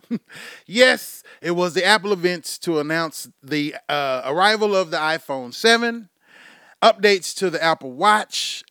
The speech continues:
and also a new game that is finally coming to the iPhones, which is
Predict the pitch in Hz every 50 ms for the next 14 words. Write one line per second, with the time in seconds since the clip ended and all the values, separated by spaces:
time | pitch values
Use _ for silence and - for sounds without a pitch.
0 | _ - 214 233 240 240 233 214 - 165 190 202 214 208 - - 180 165 151 143
1 | 139 139 139 139 - _ _ _ 135 135 135 156 175 226 285 302 294 262 233 226
2 | 226 220 196 - _ _ _ _ 110 139 196 240 262 247 202 165 151 151 151 160
3 | 151 147 143 143 - - - 226 254 285 294 269 233 196 165 - 180 156 143 131
4 | 123 123 113 - _ - - _ _ - - 190 175 156 147 135 139 139 139 135
5 | - - 135 123 117 120 127 151 170 156 - 135 143 135 - - - 156 156 156
6 | 170 202 185 - -